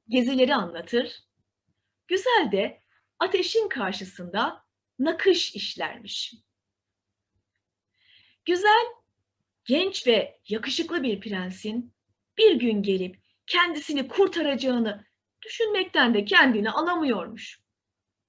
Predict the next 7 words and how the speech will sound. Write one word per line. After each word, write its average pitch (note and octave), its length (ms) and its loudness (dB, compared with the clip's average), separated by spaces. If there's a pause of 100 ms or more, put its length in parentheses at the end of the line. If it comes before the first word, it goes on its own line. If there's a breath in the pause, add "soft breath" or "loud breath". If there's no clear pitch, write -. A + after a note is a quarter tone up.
(960 soft breath)
Bir G4+ 140 8
gece A3+ 540 0 (380)
düşüne E4+ 340 -2
giren F#3 360 -4
yaşlı B3 500 0
bir F#3 180 -4
kadın A#3+ 440 -8